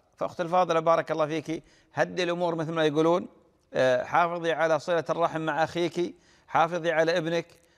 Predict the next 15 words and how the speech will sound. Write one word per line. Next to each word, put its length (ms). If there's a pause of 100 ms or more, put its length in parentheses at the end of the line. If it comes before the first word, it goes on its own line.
(220)
قدر 360
المستطاع، 640
اللي 140
تستطيعينه 840
افعليه، 680 (280)
اللي 120
ما 120
تستطيعينه 640
ما 120
كلفك 420
الله 140
عز 220
وجل، 400 (500)
آه، 800
العمل. 440